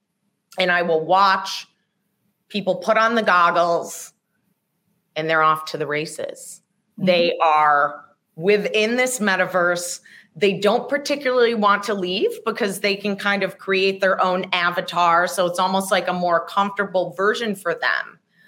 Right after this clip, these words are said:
Speaker 1: of reality. And I'm wondering if you're starting to see at this point, because it's a bit in its infancy, uh, has Restart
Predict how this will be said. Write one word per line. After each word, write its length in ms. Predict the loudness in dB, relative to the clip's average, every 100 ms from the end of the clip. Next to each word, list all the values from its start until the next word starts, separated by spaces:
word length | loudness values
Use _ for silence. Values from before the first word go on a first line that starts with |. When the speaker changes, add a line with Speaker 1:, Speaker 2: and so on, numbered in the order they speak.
| _ 0
Speaker 1:
of 240 | 2 2
reality. 840 | 0 2 2 2 2 0 -4 -6 -4
And 160 | -2 0
I'm 180 | 0 0
wondering 440 | 0 0 0 -2
if 100 | -4
you're 240 | -4 -4 -4
starting 480 | -4 -2 0 0 -4
to 60 |
see 240 | -6 -4 -4
at 100 | -2
this 160 | -2 -4
point, 400 | -4 -2 -2 -6
because 380 | -4 -2 0 -2
it's 180 | -2
a 180 | -2 -2 -6
bit 240 | -2 -2 -2 -8 _ _ _
in 140 | -2 0
its 180 | -2 -4
infancy, 720 | -6 -4 -6 -4 -4 -4 -4 -10 -18 -20 -4 2
uh, 280 | 4 4 2
has 300 | 0 0 0
Restart 760 | -4 -4 -4 0 2 2 0